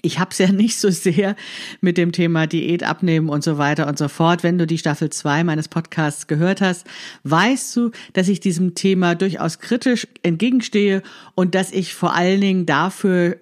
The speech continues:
bin, dass es eben eine Vielfalt an Körperformen und Körpern gibt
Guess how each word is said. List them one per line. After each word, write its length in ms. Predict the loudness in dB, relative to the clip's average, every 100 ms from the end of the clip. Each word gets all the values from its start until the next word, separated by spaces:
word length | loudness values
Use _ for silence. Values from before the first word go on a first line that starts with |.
| -2
bin, 380 | 0 2 0 0
dass 220 | -2 -2
es 100 | -4
eben 240 | -4 -4
eine 180 | -2 -4
Vielfalt 720 | 0 2 2 2 0 0 0
an 160 | -4 -4
Körperformen 1080 | -2 0 0 -2 -4 -2 0 2 2 0 -2
und 160 | -6
Körpern 480 | -2 -2 -2 -2 -2
gibt 300 | -2 -2 -4